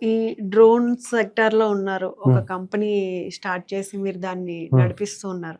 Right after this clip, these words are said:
Speaker 1: మీకు బాగా నచ్చిన బెస్ట్ డ్రోన్ ఏంటి?
Speaker 2: అచ్చా, అట్లా అంటారా?
Speaker 1: Hmm.
Speaker 2: ఫ-, నా-, నేను తయారు చేసిన
Speaker 1: మీ
Speaker 2: ఫస్ట్
Speaker 1: పర్సనల్‌గా.
Speaker 2: ఓకే, నేను తయారు చేసిన ఫస్ట్ డ్రోనే నా బెస్ట్ డ్రోన్ అని చెప్పేసి అంటాను.
Speaker 1: Hmm.
Speaker 2: ఎందుకంటే నా జీవితాన్ని మార్చింది,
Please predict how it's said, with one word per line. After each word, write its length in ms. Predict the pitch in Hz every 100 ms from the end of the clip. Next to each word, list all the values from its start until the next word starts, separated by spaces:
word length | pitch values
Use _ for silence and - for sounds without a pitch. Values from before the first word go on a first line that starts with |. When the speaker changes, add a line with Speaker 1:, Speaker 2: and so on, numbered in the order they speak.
| - - - _ 226
Speaker 1:
మీకు 440 | 247 262 302 277
బాగా 440 | 208 214 233 233
నచ్చిన 400 | 254 233 233 247
బెస్ట్ 560 | 247 196 208 - _ 254
డ్రోన్ 480 | 202 214 208 214 202 - -
ఏంటి? 400 | 208 208 202 196 -
Speaker 2:
అచ్చా, 300 | 123 - 120
అట్లా 300 | 117 - 127
అంటారా? 440 | 117 117 156 170
Speaker 1:
Hmm. 100 | 220
Speaker 2:
ఫ-, 240 | 135 135
నా-, 120 | 131 135
నేను 260 | 135 139
తయారు 280 | 135 139 147
చేసిన 160 | 147 269
Speaker 1:
మీ 80 |
Speaker 2:
ఫస్ట్ 140 | 269 247
Speaker 1:
పర్సనల్‌గా. 600 | 233 147 269 240 208 190 185 202 139
Speaker 2:
ఓకే, 180 | 131 135
నేను 240 | 143 139
తయారు 300 | 135 143 151
చేసిన 200 | 151 147 139
ఫస్ట్ 200 | 127 143
డ్రోనే 280 | 147 147 160
నా 120 | 143
బెస్ట్ 300 | 123 120 139
డ్రోన్ 160 | 143
అని 140 | 135 131
చెప్పేసి 280 | 127 117 123
అంటాను. 360 | 113 120 151
Speaker 1:
Hmm. 320 | 190 220 208 208
Speaker 2:
ఎందుకంటే 680 | 131 143 151 160 165 156 143
నా 240 | 131 131
జీవితాన్ని 560 | 139 127 147 151 160 151
మార్చింది, 720 | 143 139 139 147 143 185 247